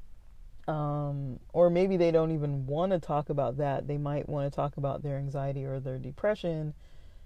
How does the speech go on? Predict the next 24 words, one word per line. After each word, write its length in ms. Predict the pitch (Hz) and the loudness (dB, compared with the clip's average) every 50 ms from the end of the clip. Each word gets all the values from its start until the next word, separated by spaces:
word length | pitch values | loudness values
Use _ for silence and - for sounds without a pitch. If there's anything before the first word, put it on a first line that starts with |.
| - - | -12 -6
but 140 | - 147 139 | -4 -4 -2
then 160 | - 156 151 | 0 -2 0
the 100 | 143 139 | 0 -2
therapist 580 | 135 - 175 175 170 156 - - 151 143 - - | 4 6 6 8 8 6 2 -2 -6 -6 -6 -6
might 320 | 139 135 131 135 127 - - - - - - - | -4 -2 -2 -2 -4 -6 -10 -14 -18 -18 -14 -10
realize 760 | - 143 139 143 151 151 143 139 135 131 131 131 131 135 127 131 | -8 -6 -4 -2 0 0 2 2 2 0 0 -2 -2 -4 -4 -6
that 240 | 135 123 123 - - - - - - 143 - | -4 -4 -4 -6 -8 -12 -14 -16 -14 -14 -10
the 140 | - 131 131 | -8 -8 -8
self-talk 760 | - - - - 147 131 131 - - - 143 135 131 - - | -8 -8 -4 -2 -2 -2 -2 -6 -6 -6 -4 -4 -6 -6 -8
of 140 | 135 127 - | -8 -8 -6
that 180 | 131 120 - | -6 -6 -6
person 420 | - - 135 135 - - - - - | -6 -8 -8 -8 -8 -10 -10 -10 -8
is 140 | 139 131 | -8 -6
negative. 480 | 131 143 165 175 160 147 139 139 131 131 - - - - - - - - - - - - | -6 -4 -4 -4 -6 -6 -6 -6 -6 -8 -10 -14 -18 -18 -18 -16 -16 -16 -16 -14 -10 -6
And 100 | 151 151 | -6 -6
the 40 | |
self-talk 540 | 147 - 196 196 185 - - 190 170 170 - | 2 6 6 6 6 6 4 4 4 4 2
is 100 | 156 - | -2 -6
pretty 220 | - - - 196 180 | -4 -4 -2 0 0
much 220 | 165 156 151 - | 0 -2 -2 0
that 180 | - 139 - - - - - - - - - - - | 0 0 0 0 -6 -14 -18 -18 -18 -18 -20 -12 -6
internal 560 | - 175 180 - - 180 165 156 151 147 139 | -4 -2 -2 0 0 0 0 0 -2 -2 -2
running 320 | 139 147 151 156 156 147 139 | -2 -2 -4 -4 -4 -4 -4
voice 560 | 139 139 147 147 143 143 143 - - - | -4 -4 -2 -2 -2 -2 -4 -6 -8 -12